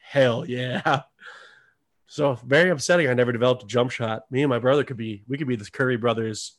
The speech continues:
from South Dakota, but instead we're not.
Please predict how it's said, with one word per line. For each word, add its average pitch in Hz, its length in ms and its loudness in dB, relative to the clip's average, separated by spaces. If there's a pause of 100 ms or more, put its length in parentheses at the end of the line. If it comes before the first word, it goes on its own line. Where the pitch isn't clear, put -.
from 117 140 -18
South 117 240 -8
Dakota, 110 440 -6 (680)
but 143 240 -4
instead 143 320 -6
we're 135 160 -2
not. 139 320 -4